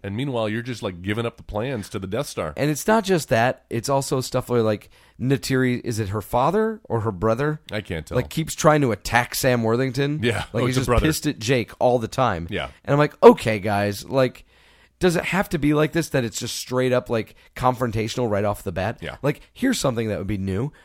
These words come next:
Speaker 2: What if, like, the brother is totally cool with Jake
Speaker 1: Yes.
Speaker 2: through the whole movie until the shit happens with the humans, and we maybe turn the whole thing on its ear where, like, you know how she got pissed at him too?
Speaker 1: Mm-hmm.
Speaker 2: Like, maybe, maybe we do that with him. And, like,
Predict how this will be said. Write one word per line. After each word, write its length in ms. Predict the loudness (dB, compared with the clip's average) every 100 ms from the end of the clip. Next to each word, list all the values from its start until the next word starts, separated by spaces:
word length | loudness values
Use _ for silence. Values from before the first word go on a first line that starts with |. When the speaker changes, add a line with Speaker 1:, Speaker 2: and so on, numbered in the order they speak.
| -20
Speaker 2:
What 280 | -6 2 4
if, 200 | 4 2
like, 260 | 0 -2 -4
the 180 | -2 -2
brother 320 | 4 4 4
is 100 | 0
totally 440 | 2 10 10 10 4
cool 260 | 2 0
with 220 | 2 2 0
Jake 380 | -2 -2 -4 -4
Speaker 1:
Yes. 400 | -2 0 -2 2
Speaker 2:
through 120 | 6
the 80 | 8
whole 120 | 8
movie 320 | 6 6 4 4
until 400 | 2 2 2 2
the 100 | 2
shit 260 | -2 -2
happens 440 | 0 0 0 -4 -4
with 100 | -8
the 80 | -8
humans, 560 | -2 0 0 -4 -10 -16 -20 -10
and 180 | -2 2
we 160 | 2 0
maybe 380 | 0 0 -2
turn 340 | -6 -2 -2 -2
the 60 |
whole 160 | -4 -6
thing 180 | -4 -4
on 120 | -4
its 160 | -4 -6
ear 240 | -2 0
where, 120 | 0 -2
like, 200 | -4 -8 -20 -12
you 120 | -4
know 60 | -2
how 120 | -2
she 260 | -6 -4 -2
got 220 | -2 -2
pissed 300 | -4 -2 -2
at 160 | -2 -2
him 100 | -4
too? 380 | -2 0 0 -4
Speaker 1:
Mm-hmm. 180 | -8 -12 -8
Speaker 2:
Like, 160 | -6 -4
maybe, 920 | 0 2 4 4 2 2 0 -2 -6 _ _ -12
maybe 320 | -2 0 2
we 100 | 0
do 180 | 0 0
that 200 | 0 0
with 160 | -2 -6
him. 380 | -2 -2 -2 -4
And, 160 | -2
like, 240 | -2 -2